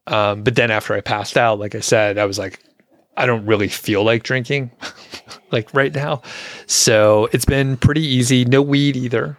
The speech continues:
right? So in the past, I'd maybe have a couple edibles to, you know, pass the time, to be intoxicated,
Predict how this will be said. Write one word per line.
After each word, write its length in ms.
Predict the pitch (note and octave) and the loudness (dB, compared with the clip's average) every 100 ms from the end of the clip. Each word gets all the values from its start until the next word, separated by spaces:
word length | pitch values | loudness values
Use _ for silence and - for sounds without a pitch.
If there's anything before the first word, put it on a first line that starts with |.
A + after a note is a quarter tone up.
| _ | _
right? 280 | B2 A#2 A2+ | -2 -2 0
So 540 | - A2+ A2 G#2+ G#2+ - | 2 4 4 2 -4 -2
in 100 | B2 | -2
the 80 | A2+ | 0
past, 420 | A#2 A2+ A#2 - | 0 0 0 0
I'd 160 | A2 | 0
maybe 320 | G#2+ G#2+ G#2+ G2+ | 0 0 0 0
have 380 | A2 A2 G#2+ G#2+ | 0 0 0 0
a 80 | |
couple 300 | G2 A2 G#2 | -2 0 0
edibles 640 | G#2+ A2 A2 A2 A2 G#2+ - | 2 2 2 2 2 0 -4
to, 200 | - A2+ | -4 -2
you 680 | G#2 G2+ F#2+ _ _ _ | -2 -2 -6 _ _ _
know, 100 | A#2+ | -14
pass 340 | - B2 A2 - | -4 -2 -2 -2
the 120 | B2 | 0
time, 520 | - A2+ A2+ A2+ A2+ - - - - - | 2 2 2 0 -2 -8 -18 -20 -14 -4
to 120 | A2 | -2
be 540 | G#2+ G#2+ G#2 G2+ G2 - _ _ _ - | 0 0 0 -2 -6 -10 _ _ _ -4
intoxicated, 920 | A2+ A2+ G#2+ - B2 C3+ D3 D#3 | 0 0 -2 -2 -2 0 2 0